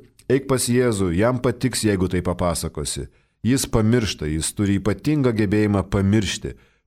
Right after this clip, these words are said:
Pamiršta, tave pabučiuoja, apkabina ir pasako tik tiek:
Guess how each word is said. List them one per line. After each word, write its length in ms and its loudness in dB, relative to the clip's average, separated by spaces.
Pamiršta, 560 2
tave 260 0
pabučiuoja, 800 0
apkabina 800 0
ir 140 -2
pasako 480 -2
tik 240 -6
tiek: 320 -2